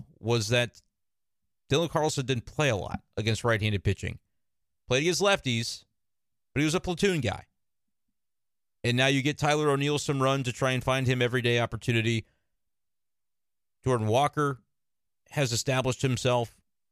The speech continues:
more established even than he was at the time, because he was about on his way out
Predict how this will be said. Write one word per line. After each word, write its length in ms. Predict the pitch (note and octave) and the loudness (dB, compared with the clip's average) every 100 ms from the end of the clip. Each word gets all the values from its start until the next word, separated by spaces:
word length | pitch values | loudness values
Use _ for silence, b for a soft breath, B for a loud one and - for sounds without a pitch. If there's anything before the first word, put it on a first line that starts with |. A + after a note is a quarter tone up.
| _ _ _ _ _ - | _ _ _ _ _ -6
more 240 | C3 C#3+ | 0 2
established 520 | C3 - B2+ B2 A#2 | 2 2 0 0 0
even 200 | C3 A#2 | 0 0
than 120 | A#2 A2+ | 0 2
he 60 | |
was 200 | A2+ A2+ | 2 0
at 60 | G#2+ | -2
the 60 | G2+ | -2
time, 280 | B2+ G#2+ | -2 0
because 260 | G#2 G2+ G2+ | -2 -2 -2
he 100 | A#2 | -2
was 260 | A2+ G#2 - _ _ _ _ _ _ - | -2 -4 -10 _ _ _ _ _ _ -4
about 280 | G#2 A2+ | 0 2
on 140 | A#2 A#2 | 2 0
his 140 | G2+ | -2
way 240 | G#2 G#2+ G#2+ | 0 0 2
out 400 | A2+ G#2 - | 2 0 -4